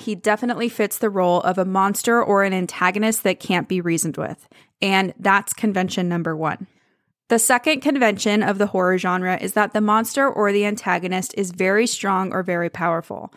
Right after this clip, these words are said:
So, in other words, the power divide between your antagonist and your protagonist is pretty large.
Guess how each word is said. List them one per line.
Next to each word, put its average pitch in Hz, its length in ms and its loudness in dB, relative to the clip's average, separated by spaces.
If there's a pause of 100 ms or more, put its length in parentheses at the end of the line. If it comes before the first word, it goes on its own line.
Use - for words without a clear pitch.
(360)
So, 233 400 2
in 233 120 2
other 247 220 4
words, 254 360 2
the 214 160 2
power 208 360 2
divide 226 400 2
between 208 460 0
your 202 180 -2
antagonist 196 720 0
and 196 140 -2
your 185 80 0
protagonist 202 800 0
is 196 160 -4
pretty 190 320 -2
large. 160 440 -2